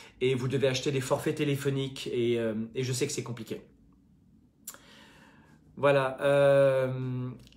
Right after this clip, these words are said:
alors, à quand ton deuxième best-seller ? Donia, oh, tu as raison, Donia, ma chérie. Euh,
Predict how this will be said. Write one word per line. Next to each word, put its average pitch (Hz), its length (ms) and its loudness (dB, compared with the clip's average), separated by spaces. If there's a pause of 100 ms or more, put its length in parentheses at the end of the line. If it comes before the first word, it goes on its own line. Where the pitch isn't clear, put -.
alors, 160 600 4 (580)
à 151 120 0
quand 202 180 2
ton 185 140 0
deuxième 160 400 0
best-seller ? 160 540 4 (100)
Donia, 160 500 2
oh, 135 140 4
tu 143 160 -2
as 151 40 2
raison, 147 300 0
Donia, 135 260 2
ma 127 120 0
chérie. 120 400 -4 (560)
Euh, 135 540 2